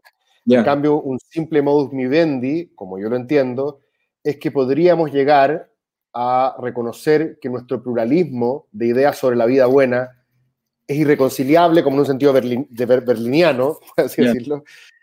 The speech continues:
Speaker 2: Em, y por lo tanto, lo mejor que podemos hacer es asegurar nuestra coexistencia pacífica para que no corran ríos de sangre por la Alameda.
Speaker 1: Mm.
Speaker 2: O sea, como que es, es como la aspiración más básica de, de, de todas.
Speaker 1: Mm.
Speaker 2: Que un po-, que es un poco la teoría que cuando John Gray dice que ni siquiera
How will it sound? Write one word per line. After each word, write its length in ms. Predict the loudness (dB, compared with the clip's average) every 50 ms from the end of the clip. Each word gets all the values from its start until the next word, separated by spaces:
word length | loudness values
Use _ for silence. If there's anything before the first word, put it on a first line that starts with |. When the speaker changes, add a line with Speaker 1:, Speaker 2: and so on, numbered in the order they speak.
| _ _ _ _
Speaker 2:
Em, 580 | -8 -6 -4 -4 -2 -2 -4 -4 -4 -6 -8 -10 -6
y 100 | -6 -2
por 120 | 0 2 2
lo 100 | 2 2
tanto, 560 | 2 2 0 0 2 4 4 6 4 4 0
lo 220 | -4 -2 -2 0 0
mejor 320 | -2 -2 0 0 0 2
que 120 | 0 -2
podemos 340 | 0 2 0 2 2 0 -2
hacer 440 | -4 -4 -4 -2 -2 -2 -2 -4 -10 _ _ _ _ _ _ _ _ _ _ -10
es 140 | -8 -8 -8
asegurar 500 | -6 -6 -6 -6 -4 -2 -2 -2 -2 -2
nuestra 240 | -4 -8 -8 -8 -8
coexistencia 480 | -8 -12 -12 -8 -6 -6 -4 -2 -2
pacífica 500 | -4 -4 -6 -8 -8 -6 -6 -2 0 0
para 160 | 2 2 0 2
que 140 | 0 0
no 180 | 0 0 -2 0
corran 360 | 0 2 2 2 2 0 0
ríos 220 | -2 -2 -2 -2 -2
de 60 | -4
sangre 300 | -4 -4 -2 -2 -2 -2
por 100 | -2 -2
la 80 | -4 -2
Alameda. 380 | -2 -2 -2 -2 -2 -4 -6 -12 _ _ _ _ _ _ _ -4
Speaker 1:
Mm. 140 | -2 -2 0
Speaker 2:
O 40 | 0
sea, 160 | -2 -2 -2
como 200 | -2 -4 -4 -2
que 180 | 0 2 2 2
es, 60 | 0 -4 -18 -20 _ -18
es 80 | -16 -8
como 180 | -4 -2 -2 -2
la 60 | -2
aspiración 540 | -4 -2 -4 -4 -4 -2 -2 -2 -2 0 -2
más 240 | -2 -2 -4 -2
básica 560 | 0 0 0 0 -4 -8 -4 0 2 2 2 2
de, 180 | 0 -2 -4
de, 200 | -4 -6 -6 -6
de 180 | -4 -4 -4 0
todas. 360 | 2 2 2 2 2 -2 -8 -14 _ -20 -20 -20 _ _ _ -6 -2
Speaker 1:
Mm. 120 | 2 4
Speaker 2:
Que 60 | 4
un 80 | 4 4
po-, 140 | 2 0 4
que 80 | 4
es 60 | 2
un 60 | 4 4
poco 160 | 2 2 4
la 100 | 4 4
teoría 280 | 4 4 4 4 2
que 280 | 2 0 -2 -2 -4 -10 _ _ _ _
cuando 200 | -12 -10 -8 -8 -4 -4
John 180 | -4 -4 -2
Gray 240 | 0 2 2 2 2
dice 240 | 0 -2 -6 -6 -10
que 60 | -8
ni 100 | -10 -12
siquiera 480 | -12 -14 -8 -6 -2 0 2 2 2